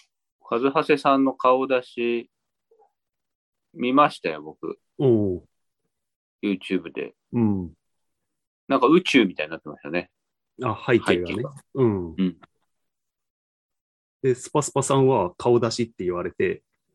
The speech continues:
Speaker 2: すげえ焦って、あの、マスクつけてました。
Speaker 1: <laughs> スパスパさん、スパスパさんのね、顔も半分見れましたね。
Speaker 2: うん。うん、そうね。
Speaker 1: 意外と。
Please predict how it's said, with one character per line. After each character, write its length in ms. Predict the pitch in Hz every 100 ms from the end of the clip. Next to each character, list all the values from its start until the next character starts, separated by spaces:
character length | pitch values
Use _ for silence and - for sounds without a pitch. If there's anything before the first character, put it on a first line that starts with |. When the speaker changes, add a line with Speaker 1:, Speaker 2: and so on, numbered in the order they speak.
| _ -
Speaker 2:
す 240 | - 110
げ 120 | 123
え 60 | 110
焦 260 | 98 -
っ 20 | 98
て、 420 | - 110 - _ _ _ _ _ _ _ -
あ 80 |
の、 160 | 95 87
マ 180 | 98 113
ス 80 | -
ク 140 | -
つ 80 | -
け 100 | -
て 120 | -
ま 80 | 95
し 180 | - -
た。 60 | _ _ _ - - _ _ 104
Speaker 1:
<laughs> 60 | 98 117 139 147 - - - 104 _ _ _ _ 165 196 220 190 - - -
ス 100 | 113
パ 100 | 165
ス 100 | -
パ 120 | 175
さ 140 | 165
ん、 100 | 160 151
ス 380 | - - _ _ _ _ _ _ _ _ _ -
パ 120 | 175
ス 100 | -
パ 140 | 220
さ 200 | - 170
ん 140 | 170 170
の 120 | 165
ね、 240 | 190 147 -
顔 280 | 127 127
も 280 | 123 120 113 -
半 220 | 131 120
分 360 | 131 110 110 -
見 120 | 113
れ 100 | 113
ま 40 | 113
し 100 | -
た 120 | 78
ね。 180 | 78 - -
Speaker 2:
う 80 | 139
ん。 40 | 127
う 420 | 110 98 95 90
ん、 60 | 80
そ 220 | - 135 78
う 80 |
ね。 80 | 90 - _ _ _ _ _ _ _ _ _ _ _ _ _ _ _ _ _ _ _ _ _ - -
Speaker 1:
意 100 | 113
外 240 | 120 117 117
と。 320 | 120 110